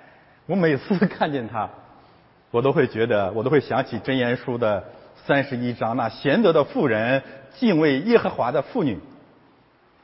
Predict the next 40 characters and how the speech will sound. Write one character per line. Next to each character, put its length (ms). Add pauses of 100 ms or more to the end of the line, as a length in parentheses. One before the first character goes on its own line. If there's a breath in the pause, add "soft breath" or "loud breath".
(180)
是 320
应 200
当 400 (200)
被 200
称 340
赞 260
的 140 (180)
啊！ 140
愿 140
上 100
帝 80
祝 200
福 120
他 220
们。 120 (560 soft breath)
但 120
是 100
呢， 160
我 160
仍 240
然 320
在 100
那 120
里 120
面 200
讲 260
了 320
圣 240
礼 40
型 180
教 260
会， 220 (260 loud breath)
我 80
想 200
在 340
很 200
多 160
方 220
面 240
呢， 140